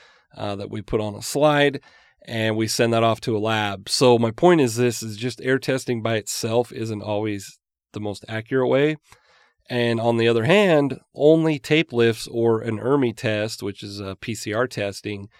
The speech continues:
that's not accurate in my opinion either. So you need to have air testing in conjunction with at least tape lifts.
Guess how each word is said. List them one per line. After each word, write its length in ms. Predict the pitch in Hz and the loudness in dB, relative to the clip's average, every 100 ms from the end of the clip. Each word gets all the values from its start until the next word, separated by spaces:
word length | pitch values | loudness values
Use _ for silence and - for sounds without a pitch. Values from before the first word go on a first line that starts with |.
| _ _ _ - | _ _ _ -6
that's 440 | 117 139 143 - | -2 -2 -2 0
not 240 | 117 110 | 0 0
accurate 480 | 104 104 - 101 98 | -4 -8 -6 -6 -6
in 60 | 101 | -8
my 120 | 98 | -10
opinion 400 | 95 101 98 92 | -8 -8 -8 -8
either. 280 | 101 92 87 | -10 -10 -8
So 160 | - | -2
you 120 | 123 123 | 0 2
need 180 | 156 | 2
to 100 | 143 | 2
have 280 | 120 131 120 | 2 2 2
air 240 | 107 117 113 | 0 -2 -2
testing 540 | - 110 - 113 107 | -2 -4 -4 -6 -4
in 160 | 113 110 | -6 -6
conjunction 960 | 113 104 113 107 104 - 101 98 98 - _ _ _ _ - | -10 -10 -8 -8 -8 -10 -8 -8 -10 -14 _ _ _ _ -8
with 500 | 120 117 107 - 123 | 0 2 2 -2 -12
at 80 | |
least 360 | 107 113 104 - | -6 -6 -6 -6
tape 280 | 127 104 - | -4 -6 -6
lifts. 360 | 101 95 - | -6 -6 -10